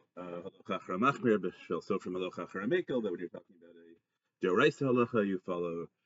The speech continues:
the more stringent position in the machloket. When you're, uh, talking about drabanan halacha, you follow the more mekel position. All those sorts of rules. You can find a, you know, fairly exhaustive description of these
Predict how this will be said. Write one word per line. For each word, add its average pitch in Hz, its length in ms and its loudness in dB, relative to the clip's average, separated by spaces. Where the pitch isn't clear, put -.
the 90 120 -6
more 87 140 -8
stringent 135 500 -2
position 113 400 -4
in 98 80 -18
the 95 140 -6
machloket. 98 500 2
When 87 140 -8
you're, 82 120 -8
uh, 85 200 -6
talking 90 220 -8
about 82 200 -6
drabanan 101 360 -4
halacha, 113 380 -2
you 87 180 -4
follow 78 240 -12
the 82 100 -20
more - 200 -12
mekel 170 200 -18
position. 120 400 -2
All 185 160 6
those 165 180 6
sorts 117 240 4
of 98 120 0
rules. 82 320 -6
You 90 140 -4
can 92 180 -16
find 104 140 -12
a, 98 220 -20
you 85 60 -20
know, 82 140 -20
fairly 92 260 -20
exhaustive 90 400 -20
description 95 440 -8
of 82 60 -4
these 85 280 -2